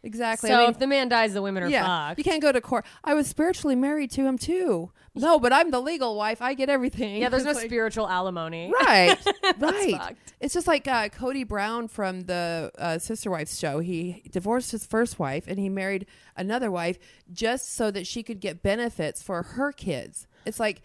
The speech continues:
Speaker 1: and he
Speaker 2: Whoa.
Speaker 1: did, even did that on T V. So that's what was going on in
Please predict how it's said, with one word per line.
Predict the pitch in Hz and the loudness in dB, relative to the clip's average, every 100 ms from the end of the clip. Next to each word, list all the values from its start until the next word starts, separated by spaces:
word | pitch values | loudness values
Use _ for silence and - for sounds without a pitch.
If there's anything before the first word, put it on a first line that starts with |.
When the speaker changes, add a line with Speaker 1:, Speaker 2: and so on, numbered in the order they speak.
| _ | _
Speaker 1:
and | 175 165 165 | -14 -8 -4
he | |
Speaker 2:
Whoa. | 254 269 | 0 2
Speaker 1:
did, | 311 302 | 2 0
even | 320 330 | -2 -4
did | 311 | -2
that | 285 269 | -2 -4
on | 240 | -6
T | 226 247 | -8 -10
V. | 226 277 254 170 | -8 -6 -6 -8
So | - 214 | -6 -6
that's | 214 254 349 - | -2 -2 -2 -2
what | 262 208 | 0 0
was | 220 | -4
going | - 226 208 202 | -4 -4 -4 -6
on | 196 185 180 | -6 -6 -8
in | 147 185 180 180 | -6 -6 -6 -10